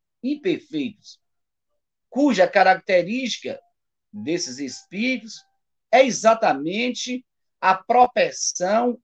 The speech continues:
ao mal ou o apego à matéria, ou ainda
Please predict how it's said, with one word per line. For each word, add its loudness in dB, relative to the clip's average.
ao -2
mal 0
ou 10
o 10
apego 2
à 0
matéria, -2
ou 10
ainda 4